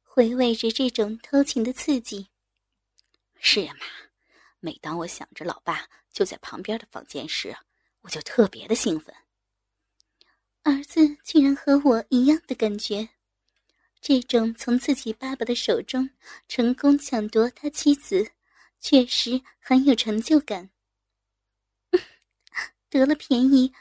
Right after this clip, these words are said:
Speaker 1: 还卖乖的家伙！我笑着嗔骂道。
Speaker 2: 嘿嘿。
Speaker 1: 儿子傻傻地笑了。儿子呀，你爸他现在回来了，我们再也不能像以前这样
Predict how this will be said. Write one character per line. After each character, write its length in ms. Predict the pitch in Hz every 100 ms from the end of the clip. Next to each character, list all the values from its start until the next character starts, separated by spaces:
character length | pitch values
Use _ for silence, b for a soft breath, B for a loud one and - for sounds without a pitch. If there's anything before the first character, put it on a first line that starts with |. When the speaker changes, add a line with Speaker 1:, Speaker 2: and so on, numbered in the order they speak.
| b
Speaker 1:
还 160 | b 285
卖 200 | 302 269
乖 240 | - 302
的 80 | -
家 280 | - 220 226
伙！ 360 | - 196 214 _ _ _ _ _ _ _ _ _ _ _ _ _ _ _
我 140 | 285
笑 300 | 269 - 302
着 120 | 262
嗔 160 | 262 302
骂 300 | 294 302 254
道。 320 | - 214 233 _ _ _ _ _ _ _ _ _
Speaker 2:
嘿 180 | - 160
嘿。 180 | 139 156 - _ _ _ _ _ _ _ _ _ _ _
Speaker 1:
儿 200 | 285 269 269
子 280 | - 294
傻 280 | 277 - 277
傻 200 | 277 -
地 100 | -
笑 320 | 233 - 294 240
了。 240 | 214 220 _ _ _ _ _ _ _ _ _ _ _ _ _ _
儿 160 | 254 254
子 160 | -
呀， 320 | 254 233 - _ _ _ _ _ _
你 120 | 240
爸 240 | 226 269 247
他 80 | 285
现 180 | - 262
在 120 | 233
回 220 | - 196
来 160 | 208 240
了， 280 | 226 214 _ _ _ _ _ _ _ -
我 80 |
们 160 | 254 262
再 140 | -
也 140 | 294 247
不 120 | 254
能 140 | 240
像 180 | 254 262
以 120 | 240 202
前 340 | - 208 226
这 140 | -
样 220 | 254 226